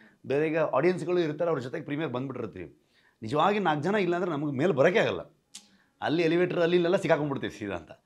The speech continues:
So ನಮ್ಮನ್ನು ಪುಣ್ಯಕ್ಕೆ ಯಾರೋ ಕರ್ಕೊಂಡು ಹೋಗ್ತಾರೆ, ಹಂಗಾಗಿ ಟೈಮ್ಗಳು ರೀಚ್ ಆಗ್ತೀವಿ ಬಿಟ್ರೆ. So ಇನ್ನು ನಾರ್ಮಲ್ ಜನರಿಗೆ ಆ ಇಷ್ಟು ಎಲ್ಲ ಆ್ಯಕ್ಟಿವಿಟೀಸ್ಗಳ ಜೊತೆಗೆ ಅವ್ರು ಬಂದು ನಿಮಗೆ ನಾಲ್ಕೂವರೆ ಗಂಟೆ, ಐದು ಗಂಟೆ ಸ್ಪೆಂಡ್ ಮಾಡಿ ನೀವು ನಮ್ದು ಎರಡೂವರೆ ಗಂಟೆ ಸಿನಿಮಾಗೆ,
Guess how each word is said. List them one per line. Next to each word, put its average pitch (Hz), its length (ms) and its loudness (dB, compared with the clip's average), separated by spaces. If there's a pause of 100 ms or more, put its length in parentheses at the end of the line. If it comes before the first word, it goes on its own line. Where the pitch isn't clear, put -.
(300)
So 147 100 0
ನಮ್ಮನ್ನು 160 280 -2
ಪುಣ್ಯಕ್ಕೆ 170 400 -4
ಯಾರೋ 160 280 2
ಕರ್ಕೊಂಡು 143 280 -2
ಹೋಗ್ತಾರೆ, 160 240 -2
ಹಂಗಾಗಿ 147 220 -4
ಟೈಮ್ಗಳು 139 300 -4
ರೀಚ್ 123 220 -6
ಆಗ್ತೀವಿ 117 340 -8
ಬಿಟ್ರೆ. 92 200 -8 (540)
So - 240 -6
ಇನ್ನು 240 340 -4
ನಾರ್ಮಲ್ 156 460 2
ಜನರಿಗೆ 170 480 -2
ಆ 139 180 0
ಇಷ್ಟು 180 760 -2
ಎಲ್ಲ 147 200 0
ಆ್ಯಕ್ಟಿವಿಟೀಸ್ಗಳ 143 680 0
ಜೊತೆಗೆ 98 600 -8 (340)
ಅವ್ರು 160 220 2
ಬಂದು 139 340 0
ನಿಮಗೆ 123 300 -4
ನಾಲ್ಕೂವರೆ 107 520 -4
ಗಂಟೆ, 104 240 -8
ಐದು 101 180 -6
ಗಂಟೆ 95 220 -10
ಸ್ಪೆಂಡ್ 101 300 -10
ಮಾಡಿ 92 180 -10
ನೀವು 90 220 -10
ನಮ್ದು 101 220 -10
ಎರಡೂವರೆ 98 340 -6
ಗಂಟೆ 90 180 -12
ಸಿನಿಮಾಗೆ, 90 600 -14